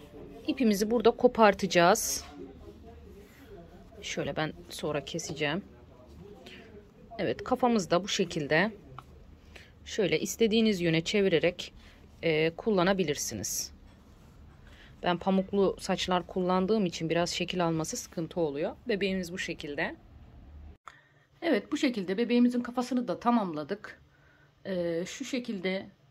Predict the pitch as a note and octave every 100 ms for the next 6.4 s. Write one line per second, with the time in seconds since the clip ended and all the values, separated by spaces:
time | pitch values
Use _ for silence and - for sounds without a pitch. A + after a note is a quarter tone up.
0 | - G#3+ A3 G#3 - F#3+ F#3 F#3 A3+ A#3+
1 | G3+ E3 F3 - A3+ G3+ G#3+ G#3+ - A#3
2 | - A3+ A3 G3+ G#3 G#3+ F#3 G#3+ G3+ -
3 | G#3 E3+ - D#3+ A#3+ - G3+ G#3+ G#3+ -
4 | - - G3+ G3 G#3 G#3 G3+ B3+ A#3+ F3+
5 | E3 F3+ A3+ G#3 F#3 - - - F3+ F3+
6 | - C#3+ E3+